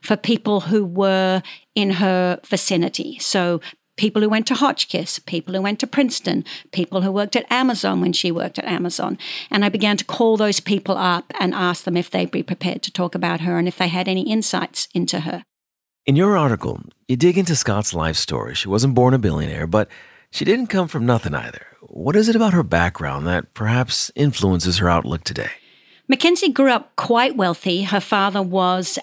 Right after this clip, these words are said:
Speaker 1: a financial advisor. But just as she was finishing high school, she went to a boarding school. Her father ran afoul of the S E C,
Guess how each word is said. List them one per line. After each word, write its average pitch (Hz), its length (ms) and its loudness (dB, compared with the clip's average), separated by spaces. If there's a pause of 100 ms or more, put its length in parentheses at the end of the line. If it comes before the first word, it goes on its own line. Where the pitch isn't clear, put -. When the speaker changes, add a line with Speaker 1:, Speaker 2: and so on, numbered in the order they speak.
Speaker 1:
a 175 420 0
financial 175 1000 0 (160)
advisor. 175 720 -2 (720)
But 202 200 0 (120)
just 269 480 0
as 202 200 0
she - 180 0
was 190 140 -2
finishing 196 340 0
high 175 220 -2
school, 185 280 -2
she 208 200 0
went 175 220 0
to 190 140 0
a 170 380 0 (400)
boarding 165 340 0
school. 190 460 -4 (460)
Her 202 160 0
father 208 680 0
ran 196 540 0
afoul - 800 -2
of - 160 -8
the - 100 -10
S 185 220 -4
E 180 80 -4
C, - 480 -6